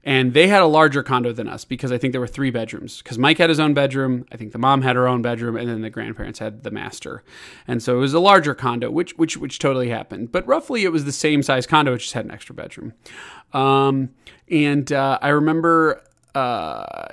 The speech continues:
his bed was huge. It had a huge frame, which was kinda rare back then, in my opinion, but maybe that was because we just had basic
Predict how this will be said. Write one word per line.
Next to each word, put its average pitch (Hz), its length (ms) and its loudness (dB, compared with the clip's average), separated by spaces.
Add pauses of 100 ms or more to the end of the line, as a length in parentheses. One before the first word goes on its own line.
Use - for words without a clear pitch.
his 175 360 0
bed 143 280 2
was 131 220 -2
huge. 131 640 -2
It 117 60 -8
had 143 100 0
a 131 40 0
huge 190 380 -2
frame, 143 720 2
which 147 200 -2
was 139 160 -6
kinda 190 260 -2
rare 135 340 2
back 170 300 -4
then, 214 480 -4
in 185 140 -2
my 202 120 0
opinion, 208 460 -2
but 165 100 0
maybe 151 220 2
that 143 100 2
was 143 120 -2
because 139 320 -4
we 131 200 -2
just 131 160 -4
had 127 220 -2
basic 123 500 -6